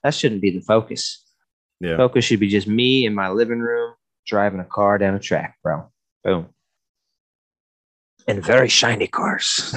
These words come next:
Speaker 1: <laughs>
Speaker 2: <laughs>
Speaker 1: So, yeah, those
Speaker 2: Um,
Speaker 1: are the big hitters. Uh, excited for all those, though.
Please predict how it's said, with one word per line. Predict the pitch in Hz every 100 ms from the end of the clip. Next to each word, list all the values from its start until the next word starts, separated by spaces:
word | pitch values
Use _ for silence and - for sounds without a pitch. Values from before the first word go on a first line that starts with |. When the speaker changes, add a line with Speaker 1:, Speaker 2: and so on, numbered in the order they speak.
| -
Speaker 1:
<laughs> | 165 - 165 - 165 147 - -
Speaker 2:
<laughs> | 143 147 160 143 - - - _ - - - - - _ _ _ _ -
Speaker 1:
So, | -
yeah, | 120 127 131
those | 123
Speaker 2:
Um, | 123
Speaker 1:
are |
the | 117
big | 113 107
hitters. | 113 131 104 101 -
Uh, | 104 98 95 92 - _ _ _ -
excited | - 117 135 107
for | 107
all | 101 101
those, | 90 90
though. | 90 90